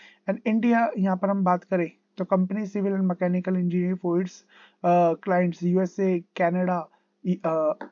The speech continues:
ऑस्ट्रेलिया, गल्फ and यूरोप, अलग-अलग कंट्रीज के लिए अब काम करती हुई दिखाई देती है। बिजनेस एरिया की बात करें, अच्छा खासा इनका बिजनेस एरिया है, आर्किटेक्चर, आर्किटेक्ट्स, जनरल कंस्ट्रक्शन, यहाँ पर design and de-, अ,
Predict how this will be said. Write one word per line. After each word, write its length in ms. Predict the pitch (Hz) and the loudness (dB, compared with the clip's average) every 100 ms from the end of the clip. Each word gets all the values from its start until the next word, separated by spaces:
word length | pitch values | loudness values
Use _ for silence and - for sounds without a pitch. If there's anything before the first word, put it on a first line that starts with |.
| 170 | -8
ऑस्ट्रेलिया, 460 | 175 196 190 196 | -4 -2 0 0
गल्फ 300 | 180 185 180 | 2 0 0
and 120 | 190 | 0
यूरोप, 340 | 180 170 180 175 | 0 0 -4 -2
अलग-अलग 400 | 185 185 185 180 | -2 0 -2 -4
कंट्रीज 520 | 180 170 170 170 165 | -6 -8 -6 -8 -6
के 120 | - | -8
लिए 240 | 165 165 165 | -6 -4 -6
अब 120 | 170 - | -8 -8
काम 200 | 147 170 | -8 -6
करती 260 | 165 170 | -8 -4
हुई 100 | 175 | -4
दिखाई 260 | 170 180 170 | -2 -4 -4
देती 260 | 175 180 | -4 -4
है। 120 | 180 175 _ 170 | -4 -6 _ -4
बिजनेस 400 | 175 175 196 202 | -2 0 -2 -2
एरिया 220 | 196 190 | -2 -2
की 100 | 185 | -2
बात 200 | 180 180 | -4 -4
करें, 200 | - 180 | -4 -4
अच्छा 200 | 180 180 | -4 -6
खासा 240 | 165 165 | -8 -8
इनका 180 | 170 165 | -10 -8
बिजनेस 380 | 151 151 170 170 | -10 -8 -8 -4
एरिया 240 | 175 180 | -2 0
है, 60 | 185 | 0
आर्किटेक्चर, 680 | 165 175 170 175 - 202 196 - _ _ _ - | -2 -6 -6 -8 -6 -6 -6 -8 _ _ _ -2
आर्किटेक्ट्स, 600 | 175 180 196 185 - - | 0 0 0 -2 -4 -6
जनरल 400 | 180 175 175 175 | -2 -2 -2 -4
कंस्ट्रक्शन, 840 | 170 175 - 190 - 190 185 185 185 | -2 -6 -4 -8 -6 -2 0 0 -2
यहाँ 180 | 165 | -6
पर 140 | 165 160 | -6 -8
design 340 | 160 175 170 | -4 -4 -4
and 180 | 170 165 | -4 -2
de-, 160 | 170 175 | -2 0
अ, 280 | 160 160 | -2 -4